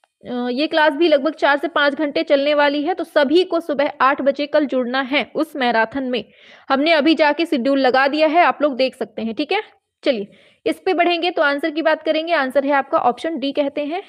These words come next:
हैचिंग। पूछा गया है, जनसाधारण से संबंधित चित्रों को क्या कहते हैं? स्याह कलम,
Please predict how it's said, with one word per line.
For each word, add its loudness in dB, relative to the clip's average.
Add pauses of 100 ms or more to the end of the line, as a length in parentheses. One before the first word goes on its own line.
हैचिंग। -4 (1600)
पूछा 0
गया 2
है, 4
जनसाधारण 2
से -2
संबंधित -2
चित्रों -2
को -2
क्या 2
कहते 0
हैं? -6 (240)
स्याह 0
कलम, 0